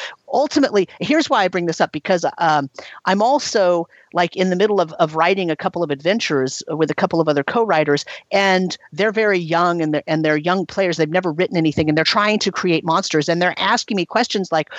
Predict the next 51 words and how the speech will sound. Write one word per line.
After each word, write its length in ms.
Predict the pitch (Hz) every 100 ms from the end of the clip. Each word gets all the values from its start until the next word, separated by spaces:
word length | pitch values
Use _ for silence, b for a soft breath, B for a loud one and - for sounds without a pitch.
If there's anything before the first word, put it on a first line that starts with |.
| B 185
"Well, 80 |
how 180 | 175 240
do 120 | 262
I 120 | 214 170 -
build 400 | 196 214 208 202 -
an 100 | 175
appropriate 600 | 160 208 202 190 175 165
monster? 600 | 170 202 226 - 127 123
Like, 160 | 143
how 160 | - 185
do 140 | 202
I," 180 | 190 175 - B
and 80 | 170
so 160 | - 214
I'm 140 | 233
kind 320 | - 262 269
of 180 | 233 - _ b b b -
trying 280 | - 240 240
to 100 | 196
teach 380 | - 240 240 -
them 160 | 185
how 280 | 160 - 190
to 80 | 196
learn 280 | 170 175 175
how 120 | 160
to 80 | 156
get 120 | 147
a 40 |
feel 220 | 143 233 196
for 260 | - 127
it, 60 | 107
right? 200 | 143 143
Because 260 | 160 170 196
ultimately, 560 | 226 - 170 165 156 B B
it's 220 | 165 -
really 240 | 175 165 151
an 80 | -
art 220 | 170 175 -
more 180 | 160 143
than 140 | 135
science, 640 | 123 165 156 123 117 - - B B B
because 380 | 165 - 180 160
none 180 | 170 208
of 60 | 190
these 220 | 160 143
numbers 460 | 156 156 131 123 147
mean 280 | 160 143 135
anything 540 | 160 143 - 156 123
really, 340 | 127 117 - - -
u-, 60 | 143
ultimately, 720 | 165 160 139 127 123 127 131